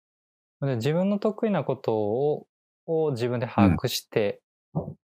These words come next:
Speaker 1: そこを軸に他をこうね、
Speaker 2: うん。
Speaker 1: あの、伸ばしていければ、
Speaker 2: うん。
Speaker 1: もっと試合にも出れると思うしね。
Speaker 2: そうそう。あの、これは、あの、昔、鳥羽高校が強かった、まあ、今も強いんやけど、
Speaker 1: うん。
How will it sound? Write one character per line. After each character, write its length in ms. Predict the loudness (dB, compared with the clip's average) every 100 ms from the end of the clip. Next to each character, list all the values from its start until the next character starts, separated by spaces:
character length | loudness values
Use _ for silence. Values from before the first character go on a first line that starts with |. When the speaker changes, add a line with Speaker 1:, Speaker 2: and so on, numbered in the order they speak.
| _ _ _ _ _ -6
Speaker 1:
そ 160 | -6
こ 140 | 0 4
を 60 |
軸 260 | 6 4 2
に 80 | -4
他 300 | -2 0 -2
を 120 | -2
こ 260 | -6 -6 -4
う 20 |
ね、 240 | -4 -6 _ _ _ _ _ _ 4
Speaker 2:
う 100 | 4
ん。 240 | 4 -2
Speaker 1:
あ 200 | -4 -4
の、 160 | -2 -2
伸 120 | -2
ば 140 | -2 -2
し 80 |
て 80 | -4
い 40 | -2
け 120 | -4
れ 80 | -2
ば、 200 | -4 -6 -20 -20 -20 _ _ _ _ _ _ _ _ _ _
Speaker 2:
う 80 | 6
ん。 320 | 6 4 -4 _
Speaker 1:
も 100 | -6
っ 40 | -4
と 80 | -2
試 180 | -2
合 60 | -2
に 80 | -2
も 120 | -2
出 100 | -2
れ 100 | -2
る 100 | -2
と 80 | -4
思 140 | -6
う 40 | -8
し 180 | -6 -6
ね。 60 | -6 -10 _ _ _ _ 0
Speaker 2:
そ 120 | 2
う 40 |
そ 180 | 2 2
う。 40 | 6
あ 120 | 6
の、 120 | 6
こ 120 | 6
れ 80 | 6
は、 460 | 8 8 6 2 2
あ 100 | 2
の、 360 | 4 4 4
昔、 360 | 4 6 4 4
鳥 180 | 4 4
羽 80 | 6
高 200 | 4 4
校 140 | 4
が 240 | 4 2 -2 _ _ -2
強 140 | 2
か 80 | 4
っ 40 |
た、 140 | 2 2
ま 120 | 4
あ、 40 |
今 140 | 6 4
も 80 |
強 180 | 4 2
い 40 | 2
ん 20 |
や 80 | -2
け 80 |
ど、 320 | -2 -2 -2 -2
Speaker 1:
う 60 |
ん。 380 | 0 0 -2 -4